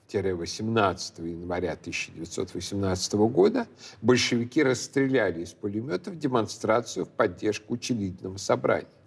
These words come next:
Погибло более пятидесяти человек. А в ночь с шестого на седьмого января группа матросов из банды Железняка, того самого, у которого караул устал,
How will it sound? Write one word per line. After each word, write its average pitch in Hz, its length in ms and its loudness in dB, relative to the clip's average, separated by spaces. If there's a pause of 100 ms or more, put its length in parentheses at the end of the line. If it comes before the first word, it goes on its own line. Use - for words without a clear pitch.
(420)
Погибло 127 420 4
более 135 280 2
пятидесяти - 680 -8
человек. - 440 -10 (420)
А 120 140 8
в 123 60 4
ночь 139 200 4
с - 100 -4
шестого 127 500 2
на 107 100 -6
седьмого 156 560 0
января 175 680 0 (320)
группа 131 480 2
матросов 117 600 0 (100)
из 98 120 -4
банды 95 520 0
Железняка, 117 880 -2 (160)
того 104 240 2
самого, 110 400 0
у 98 100 -4
которого 95 520 -2
караул 101 500 0
устал, 175 600 -2